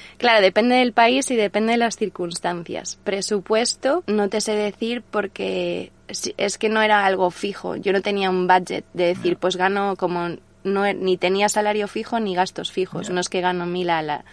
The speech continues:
Speaker 1: claro, allí se pagaba por semana, en
Speaker 2: Ya,
Speaker 1: Nueva
Speaker 2: eso
Speaker 1: Zelanda y
Speaker 2: está
Speaker 1: en
Speaker 2: guay,
Speaker 1: Australia.
Speaker 2: sí.
Speaker 1: Entonces, del, a lo mejor, pues ganas mil a la semana y gastas quinientos, no. Sí que es verdad que también yo creo que el tema de vivir en una furgoneta limita bastante porque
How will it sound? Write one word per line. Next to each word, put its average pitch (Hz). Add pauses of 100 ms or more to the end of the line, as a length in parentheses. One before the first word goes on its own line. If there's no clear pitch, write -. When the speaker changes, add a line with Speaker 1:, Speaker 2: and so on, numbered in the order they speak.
(240)
Speaker 1:
claro, 185
allí 175
se -
pagaba 208
por -
semana, 170
en 170
Speaker 2:
Ya, -
Speaker 1:
Nueva -
Speaker 2:
eso 185
Speaker 1:
Zelanda 185
y -
Speaker 2:
está -
Speaker 1:
en 180
Speaker 2:
guay, 175
Speaker 1:
Australia. 170
Speaker 2:
sí. -
Speaker 1:
Entonces, 175 (360)
del, 175
a 160
lo 165
mejor, 175
pues 180
ganas 180
mil 202
a 196
la 196
semana 226
y 208
gastas 170
quinientos, 151
no. 175
Sí -
que 208
es 190
verdad 202
que 202
también 190 (180)
yo 190
creo 208 (100)
que 180
el 160
tema 185
de 185
vivir 190
en 196
una 196
furgoneta 196
limita 180
bastante 202
porque 175